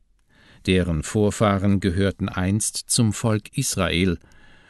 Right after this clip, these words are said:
aber wegen ihrer Sünden ließ sie Gott unter die Herrschaft einer abgöttischen Nation kommen. Schon seit vielen Generationen lebten sie unter Götzendienern,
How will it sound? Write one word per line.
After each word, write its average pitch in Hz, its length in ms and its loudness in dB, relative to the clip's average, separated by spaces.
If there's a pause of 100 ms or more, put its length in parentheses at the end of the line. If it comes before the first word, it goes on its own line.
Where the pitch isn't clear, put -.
aber 101 260 4
wegen 120 220 6
ihrer 110 280 4
Sünden 135 480 6
ließ 120 300 4
sie 113 120 2
Gott 117 260 0
unter 101 280 0
die 92 160 0
Herrschaft 104 540 -4
einer 98 300 0
abgöttischen 104 680 0
Nation 92 560 -2
kommen. 78 400 -4 (960)
Schon 117 320 4
seit 104 260 2
vielen 120 380 2
Generationen 101 920 2
lebten 101 440 2
sie 92 180 0
unter 92 300 0
Götzendienern, 87 920 0